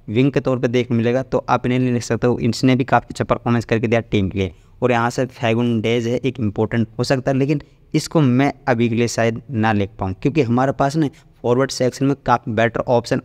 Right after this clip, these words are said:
और भी हैं, तो उस कंडीशन में इनको ड्रॉप करके चलाऊँ। दोस्त, यही लाइनअप रही तो सीधी सी बात है किस किस प्लेयर को लेकर चलना, लीरदम लेना, गोलकीपर लेना, योशिडा लेना, रहीम एडवर्ड्स लेना है और यहाँ से प्यूग लेना है और बिली शार्प लेके चलना है।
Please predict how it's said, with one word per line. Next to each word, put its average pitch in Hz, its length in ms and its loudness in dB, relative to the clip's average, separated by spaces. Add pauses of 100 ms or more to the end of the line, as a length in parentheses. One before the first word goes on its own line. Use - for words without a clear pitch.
और 135 180 2
भी 143 140 0
हैं, 160 120 -2
तो 143 120 -2
उस 123 100 -2
कंडीशन 127 380 0
में 131 120 2
इनको 123 220 -2
ड्रॉप 104 300 -2
करके 107 200 -4
चलाऊँ। 92 300 -4 (300)
दोस्त, 156 240 0
यही 143 260 2
लाइनअप 160 360 0
रही 139 140 -2
तो 143 120 -2
सीधी 127 300 -2
सी 127 140 -6
बात 127 240 0
है 135 100 -2
किस 143 120 -4
किस - 180 -6
प्लेयर 123 220 2
को 127 100 2
लेकर 110 240 2
चलना, 90 300 -4 (300)
लीरदम 127 480 2
लेना, 127 300 2
गोलकीपर 113 540 0
लेना, 120 220 2
योशिडा 110 500 0
लेना, 113 340 -2 (360)
रहीम 117 340 0
एडवर्ड्स 113 420 0
लेना 117 220 0
है 156 140 -6 (380)
और 147 140 4
यहाँ 135 200 4
से 147 180 -4 (280)
प्यूग 135 240 0
लेना 131 360 0
है 139 100 -4 (100)
और 123 280 2
बिली 113 280 0
शार्प 113 400 -2
लेके 117 160 0
चलना 110 300 0
है। 131 140 -4